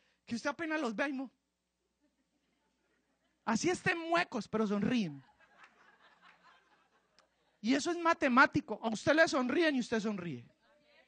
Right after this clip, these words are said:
Le suben el ánimo. El Señor le dice a la nación, "Mire,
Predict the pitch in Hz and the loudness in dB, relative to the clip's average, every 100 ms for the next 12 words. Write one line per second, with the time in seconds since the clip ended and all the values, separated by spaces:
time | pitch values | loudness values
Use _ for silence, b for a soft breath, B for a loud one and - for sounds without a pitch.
0 | _ _ _ _ b b b 196 185 240 | _ _ _ _ b b b -4 -4 -2
1 | 247 220 208 202 185 139 - _ _ _ | -4 -2 -2 -2 -4 -8 -14 _ _ _
2 | b b b b - 202 240 247 285 269 | b b b b 6 8 8 6 6 6
3 | 285 294 269 220 202 247 208 240 185 | 6 4 2 2 2 2 4 4 2